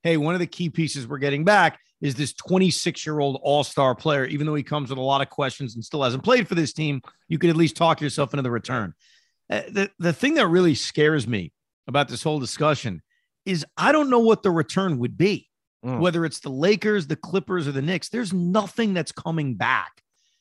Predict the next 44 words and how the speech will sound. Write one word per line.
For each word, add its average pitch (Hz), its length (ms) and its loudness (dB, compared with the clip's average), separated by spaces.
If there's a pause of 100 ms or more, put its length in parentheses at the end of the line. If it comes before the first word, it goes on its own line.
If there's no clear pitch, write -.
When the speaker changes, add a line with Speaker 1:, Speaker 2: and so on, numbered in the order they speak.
(340)
Speaker 1:
rationally 135 960 0 (260)
Speaker 2:
Nope. 107 260 -8
Speaker 1:
that 165 280 2
would 165 180 2
say, 170 380 0
"Oh, 190 240 4
you 170 140 -4
know 226 120 2
what? 233 400 4
I 175 120 0
could 175 260 -6
argue 170 360 -4
the 151 100 -6
Nets 143 240 -4
are 135 40 -4
getting 127 320 2
better." 104 280 0
I 151 100 4
know 196 140 6
we 185 160 2
talked 151 360 0
earlier, 143 520 -4 (300)
I 127 60 -6
don't 151 80 2
know 170 80 4
if 147 60 -2
it 147 40 -2
was 131 180 -2
on 139 200 2
air 135 160 0
or 120 60 0
off 127 260 0
air, 117 100 -2
about 117 220 -4
the 127 120 -4
idea 123 240 -2
of 104 60 -8
Anthony 101 360 -6
Davis. 85 400 -8
They're 233 100 -2
not 294 220 2
getting 277 340 4
Anthony 113 280 -6
Davis. 78 500 -14